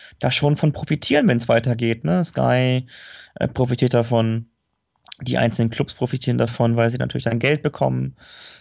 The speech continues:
ähm, der aus dem T-V-Vertrag hervorgeht und ja, also, und der Amateurfußball, ja, das ist halt eben genau das. Profifußball ist immer noch eine Parallelgesellschaft.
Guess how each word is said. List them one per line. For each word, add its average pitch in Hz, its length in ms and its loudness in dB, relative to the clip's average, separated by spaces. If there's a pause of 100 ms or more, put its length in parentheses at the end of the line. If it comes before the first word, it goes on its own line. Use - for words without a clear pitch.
(160)
ähm, 117 320 2
der - 160 -2
aus - 100 -10
dem - 140 -10
T-V-Vertrag 127 680 0
hervorgeht 117 680 -2
und 117 300 -8 (760)
ja, 120 400 0 (280)
also, 123 200 0 (160)
und 139 160 -2
der - 160 2 (300)
Amateurfußball, 156 840 0
ja, 185 260 0 (1300)
das - 140 0
ist - 40 2
halt 175 120 2
eben 165 220 0
genau 147 300 2
das. 131 300 -2 (280)
Profifußball 147 580 -2
ist 135 120 -2
immer 139 220 0
noch 131 160 0
eine 123 180 -2
Parallelgesellschaft. 120 1040 -2